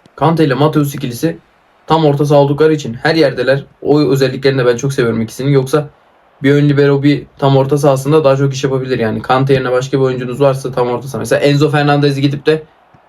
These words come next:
oynatmayın bence Dost'a. Eğer Enzo Fernandez tipi oyuncular varsa tam orta saha yerine ön libero kullanmanız sizin için daha iyi olur. Mesela Tchouaméni gibi futbolcuları.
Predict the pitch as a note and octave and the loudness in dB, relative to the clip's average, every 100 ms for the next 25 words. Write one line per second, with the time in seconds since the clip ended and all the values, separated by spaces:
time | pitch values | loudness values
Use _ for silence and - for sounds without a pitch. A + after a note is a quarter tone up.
0 | _ _ - C#3 C#3+ D#3+ D3+ C#3+ A#2 A2 | _ _ -2 2 4 2 0 0 0 2
1 | A2 A2 G#2+ G#2 - A#2 A2 - A2+ A2+ | 0 -2 -4 -8 -6 -2 -2 -2 -4 -4
2 | _ _ _ _ _ _ _ _ _ - | _ _ _ _ _ _ _ _ _ -20
3 | _ _ - D3 C#3+ - D3 D3+ D#3 D3 | _ _ -2 2 2 0 0 2 2 2
4 | C#3+ C#3+ C#3+ C#3 - C3+ B2 A#2 A#2 A#2 | 2 2 0 0 -2 0 0 2 0 2
5 | C#3 C3 D#3 D#3+ - _ _ _ _ _ | 0 2 0 -2 -4 _ _ _ _ _
6 | - _ _ _ _ _ _ _ _ D3+ | -20 _ _ _ _ _ _ _ _ 0
7 | D3 C#3 C#3 C#3 B2+ B2 C#3 C#3+ D3+ C#3+ | 2 2 0 2 2 2 -2 0 0 2
8 | B2 C3+ D3 - - C3 C3 C3 C#3 - | 2 2 0 -4 -6 -2 0 -2 -4 -6
9 | C3 B2+ C#3 C3+ C3 B2+ A2+ A#2 A#2 A#2 | -8 -4 -2 2 2 2 0 -2 -2 0
10 | A#2 - A2+ A2+ A2+ A2 G#2 - G#2 - | 0 0 0 0 -2 -4 -6 -8 -8 -10
11 | _ _ _ - G#2+ G#2+ A2 G2+ D#3+ | _ _ _ -6 -6 -4 -4 -2 -2